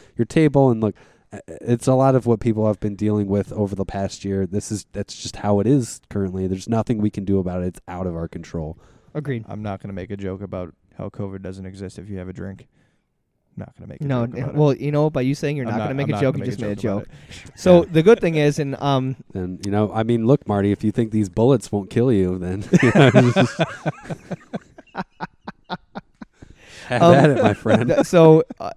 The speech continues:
Speaker 2: I, I wanna dive in 'cause I think this is gonna take up a lot of our time. So I wanna dive into, which I am excited about, I know we all are, is that football registration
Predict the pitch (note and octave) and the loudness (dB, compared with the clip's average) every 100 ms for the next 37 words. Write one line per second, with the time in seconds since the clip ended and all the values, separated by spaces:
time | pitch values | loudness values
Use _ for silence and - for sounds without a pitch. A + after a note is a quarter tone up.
0 | - - - - - - - - - C#3 | -14 -18 -20 -20 -20 -16 -16 -16 -4 2
1 | D#3 E3+ D#3 C#3 C3+ C#3+ C#3 B2 C#3+ C#3 | 4 4 4 4 2 0 -4 -4 -4 -4
2 | C#3 B2 C#3 B2+ B2 G#2+ G#2+ A#2+ A#2+ A#2 | -6 -4 -4 -6 -6 -6 -6 -8 -8 -8
3 | B2 C#3 - - - - _ _ - C3 | -10 -10 -12 -20 -20 -20 _ _ -2 0
4 | C3+ D3 C3 C3 B2+ B2+ B2+ A#2+ A2+ A2 | 0 0 0 0 -4 -4 0 2 2 -2
5 | - A#2+ - - _ _ _ B2+ C3+ C#3 | -2 -4 -4 -12 _ _ _ -4 -2 -2
6 | C3 - B2 A#2+ A#2 A2+ A2 A2+ G#2+ G#2 | -4 -2 -2 0 -2 -2 -4 -4 -4 -4
7 | G2+ G2+ G#2 A2 A2+ G2+ _ _ _ - | -4 -4 -6 -6 -8 -8 _ _ _ -4
8 | D3 D3 D3 C3 B2+ B2+ A#2+ A2 A2+ A2 | -2 2 0 0 -2 -4 -4 -4 -6 -10